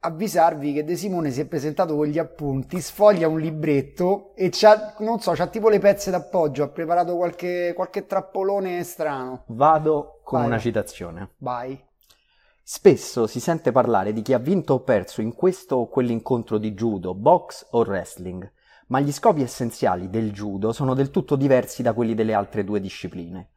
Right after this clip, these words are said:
Speaker 2: Quindi simili incontri interdisciplinari non sono consigliati.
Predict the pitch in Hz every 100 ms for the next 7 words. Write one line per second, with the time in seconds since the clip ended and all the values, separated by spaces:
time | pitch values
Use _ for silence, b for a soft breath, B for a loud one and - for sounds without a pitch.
0 | _ - 165 113 107 - 226 170 131 123
1 | - 147 120 - 127 143 107 113 104 107
2 | - 120 165 135 90 101 120 135 131 123
3 | - 110 101 104 95 - 98 92 90 76
4 | -